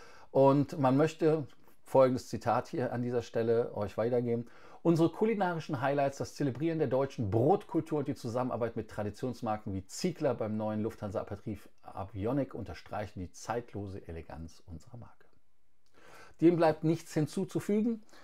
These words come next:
Ich, ähm, mach dann mit dem nächsten Thema weiter und das wird ein Skandal. Ich weiß es schon, die Leute werden jetzt wieder sagen,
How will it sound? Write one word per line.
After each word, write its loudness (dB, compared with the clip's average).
Ich, 0
ähm, 4
mach 0
dann 2
mit -2
dem 0
nächsten -2
Thema 0
weiter 2
und 0
das 0
wird 0
ein -4
Skandal. 0
Ich -8
weiß 8
es 0
schon, 4
die 4
Leute 6
werden 2
jetzt 0
wieder 4
sagen, 0